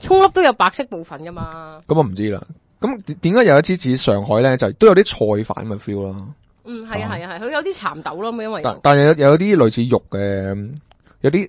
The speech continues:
Speaker 2: 啡啡地色，嗰啲係糙米，誒，唔係糙米啊，係肉鬆啊。
Speaker 1: 肉碎咯，我話好鬆喎都。
Speaker 2: 但係咁細粒嘅？
Speaker 1: 咁鬆嘅。
Speaker 2: 又唔似係喎，即係所以就
Speaker 1: 係咪有時有啲飯染咗肉，誒，誒，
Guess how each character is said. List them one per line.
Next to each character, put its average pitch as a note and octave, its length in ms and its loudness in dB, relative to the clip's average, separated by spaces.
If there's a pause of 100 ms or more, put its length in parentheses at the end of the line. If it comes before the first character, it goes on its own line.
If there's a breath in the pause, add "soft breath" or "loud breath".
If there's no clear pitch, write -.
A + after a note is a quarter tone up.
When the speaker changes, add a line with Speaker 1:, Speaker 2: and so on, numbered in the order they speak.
(120)
Speaker 2:
啡 F3+ 340 0
啡 F3+ 180 0
地 G#2+ 120 -2
色， B2+ 100 -6
嗰 D3+ 80 0
啲 F3 80 4
係 D3 60 2
糙 - 180 -10
米， G2 340 -8
誒， A#2 140 -10
唔 G2 80 -8
係 - 80 -12
糙 A2+ 160 -8
米 G#2 260 -6
啊， C3+ 120 -4
係 A2 80 -4
肉 G#2+ 160 0
鬆 - 220 -4
啊。 - 100 -4
Speaker 1:
肉 F#2+ 40 -8
碎 C4 360 -10
咯， C4+ 100 -10
我 C4 100 -12
話 C#4 120 -12
好 G3 80 -16
鬆 C4 400 -16
喎 G#3 120 -14
都。 G3 360 -14
Speaker 2:
但 C#3 120 4
係 C#3+ 280 2
咁 D3 240 0
細 D3+ 160 0
粒 E3+ 40 4 (200)
嘅？ D3+ 60 -2 (200)
Speaker 1:
咁 C4 240 -6
鬆 D4 260 -14
嘅。 A#3+ 60 -12
Speaker 2:
又 A#2+ 80 4
唔 G#2+ 160 -4
似 - 160 -6
係 A#2 240 0
喎， G2 400 -4 (300)
即 - 100 0
係 D3 180 6
所 A#2 160 0
以 A#2 120 0
就 D2 320 -10 (160)
Speaker 1:
係 A#3+ 100 -10
咪 A#3 80 -4
有 A#3+ 160 0
時 - 180 -8
有 F3+ 140 2
啲 C#4+ 160 -2
飯 F3+ 140 -4
染 E3+ 120 -2
咗 F#3+ 340 -6
肉， A3 140 -8
誒， F3 240 -8
誒， E3+ 320 -12